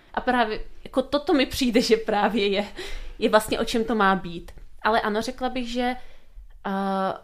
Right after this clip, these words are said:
pro mě to tak určitě bylo, já jsem vlastně měla docela dlouho období, kdy s-, děti jsem úplně nechtěla po svatbě, právě taky z nějakých studijních, eh, důvodů.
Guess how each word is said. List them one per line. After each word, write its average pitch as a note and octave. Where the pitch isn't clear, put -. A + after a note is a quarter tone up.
pro A#3+
mě B3
to B3
tak A#3+
určitě C4
bylo, F#3
já A3
jsem A#3
vlastně A3+
měla A3+
docela A3
dlouho G3
období, F#3+
kdy G#3+
s-, -
děti A3+
jsem A3
úplně A#3
nechtěla F3+
po A#3+
svatbě, C4+
právě G3
taky G3+
z G3
nějakých F#3+
studijních, F#3+
eh, -
důvodů. F#3